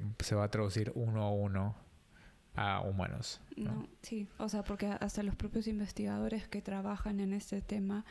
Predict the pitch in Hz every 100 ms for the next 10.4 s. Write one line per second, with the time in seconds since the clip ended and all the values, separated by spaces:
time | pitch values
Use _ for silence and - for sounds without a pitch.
0 | - - - - 220 202 214 208 214 214
1 | 220 208 208 208 202 196 202 196 196 190
2 | 180 180 196 185 180 196 190 180 - 190
3 | 196 - 202 190 190 185 180 - - -
4 | - 214 202 196 - 220 220 202 202 -
5 | - - - - 226 202 190 196 190 196
6 | - - 220 220 214 220 220 - 208 -
7 | - - - - 226 220 220 214 - 220
8 | 220 214 214 202 185 - - - - -
9 | - - - _ - 214 208 196 - 214
10 | 190 196 190 196